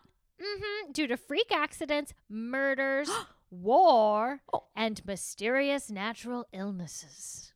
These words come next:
Speaker 2: Okay, you got me.
Speaker 1: Yeah.
Speaker 2: And I've got goosies.
Speaker 1: Okay.
Speaker 2: I've got
Speaker 1: Okay.
Speaker 2: goosies already.
Speaker 1: There you go. There you
Speaker 2: Okay,
Speaker 1: go.
Speaker 2: okay,
Speaker 1: So
Speaker 2: okay.
Speaker 1: one of the ghost tours that goes there, um, says that every month ghosts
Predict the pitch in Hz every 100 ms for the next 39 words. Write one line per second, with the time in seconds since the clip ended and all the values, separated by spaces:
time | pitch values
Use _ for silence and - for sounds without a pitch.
0 | _ 226 262 277 196 185 180 180 190 -
1 | _ _ _ 175 208 214 196 - 170 165
2 | 180 320 605 571 523 508 427 523 - 233
3 | 131 151 - 320 349 381 - 392 719 494
4 | 285 226 208 214 202 185 180 - 156 180
5 | - 285 392 285 311 - 208 277 226 269
6 | - 269 285 277 233 269 269 277 320 320
7 | 302 285 277 277 277 254 226 254 277 -
8 | - 254 240 226 226 226 240 202 202 226
9 | 220 233 233 226 196 185 175 175 190 -
10 | 208 190 190 190 - 196 185 180 190 175
11 | - 180 175 170 170 - 233 247 330 330
12 | 233 196 190 - - 233 233 262 -